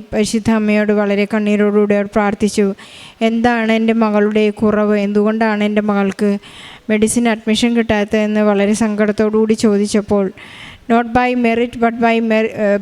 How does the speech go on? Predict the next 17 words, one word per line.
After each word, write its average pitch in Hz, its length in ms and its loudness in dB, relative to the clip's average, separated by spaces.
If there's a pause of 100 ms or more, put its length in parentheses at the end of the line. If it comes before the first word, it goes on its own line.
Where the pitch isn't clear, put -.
but 214 100 -2
by 214 380 0
grace" 240 300 0
എന്ന 220 180 0
ഉത്തരത്തോടു 220 520 0
കൂടിയാണ് 208 420 2
ഈ 208 60 0
മകൾക്ക് 208 420 0
അഡ്മിഷൻ 208 440 0
കൊടുത്തത്. 202 520 0
പല 202 140 0
പ്രാവശ്യം 226 680 0 (460)
അറ്റംപ്റ്റ് 240 420 2
ചെയ്തിട്ടും, 220 680 2 (360)
ഏ, 220 140 0
ഒരിക്കലും 226 800 0
കിട്ടാതിരുന്ന 233 960 0